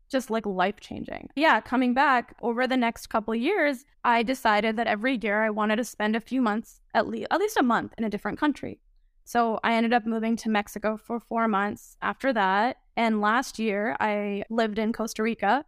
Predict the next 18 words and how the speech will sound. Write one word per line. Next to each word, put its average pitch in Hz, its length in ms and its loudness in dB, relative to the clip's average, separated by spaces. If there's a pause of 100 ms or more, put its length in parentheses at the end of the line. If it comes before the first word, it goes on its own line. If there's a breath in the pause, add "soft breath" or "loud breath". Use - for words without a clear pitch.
for 208 180 -2
two 220 220 -4
months, 220 580 -2
and 202 320 -2 (220)
I 226 140 2
wasn't 240 500 0
planning 269 360 2
to 262 120 -4
do 226 480 -2
a - 60 -2
yoga 214 260 0
teacher 262 240 -4
training, 320 480 0
but 185 240 -2 (400)
such 233 240 2
is 233 160 0
my 226 180 2
life. 208 340 2